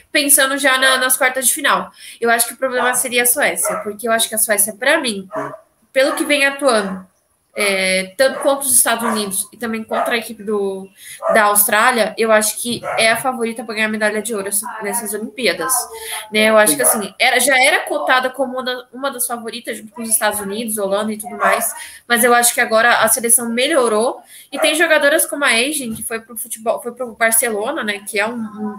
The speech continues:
foi um dos destaques da equipe da, da, do Wolfsburg e tudo mais. Então, assim, eu acho que é melhor o Brasil pensar, ok, tem que ganhar da China, eu acho que sim,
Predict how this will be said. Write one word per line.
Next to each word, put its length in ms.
foi 220
um 60
dos 120
destaques 480
da 120
equipe 320
da, 460
da, 320
do 160
Wolfsburg 540
e 80
tudo 160
mais. 380
Então, 200
assim, 260
eu 100
acho 200
que 80
é 40
melhor 340
o 60
Brasil 320
pensar, 800
ok, 480
tem 100
que 120
ganhar 240
da 100
China, 320
eu 80
acho 220
que 100
sim, 340